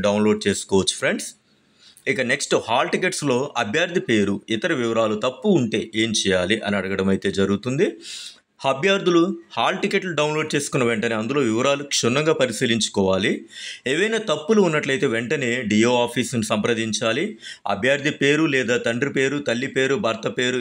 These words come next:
ఏవైనా తప్పు ఉన్నట్లయితే గనక పదో తరగతి సర్టిఫికెట్ లేదా సరైన ధృవీకరణ పత్రాలను సమర్పించి పేరును సరిచేయడానికి మళ్ళీ దరఖాస్తు చేసుకోవాలి డిఓ ఆఫీస్కి. ఇలా విద్యాశాఖ అధికారి అభ్యర్థుల యొక్క అభ్యర్థనను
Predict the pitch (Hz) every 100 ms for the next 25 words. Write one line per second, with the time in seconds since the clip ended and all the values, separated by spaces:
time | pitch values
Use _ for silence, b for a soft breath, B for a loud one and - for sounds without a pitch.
0 | 113 156 196 190 120 - 127 120 113 120
1 | 113 113 110 107 107 127 98 101 B B
2 | _ 139 143 220 208 160 156 151 - 127
3 | - 131 123 117 117 117 117 117 147 135
4 | 90 - - 165 180 226 156 117 110 107
5 | 104 104 101 107 107 107 104 107 120 120
6 | - 240 B B B - 165 220 220 180
7 | - 147 202 196 147 120 113 107 110 202
8 | 120 175 165 147 147 147 - 165 139 -
9 | - 104 95 101 110 113 101 95 87 -
10 | 87 101 120 247 B B - 107 101 170
11 | 190 170 151 123 117 110 101 110 - 98
12 | 117 127 104 110 107 104 185 - - -
13 | 98 127 160 107 - 127 117 127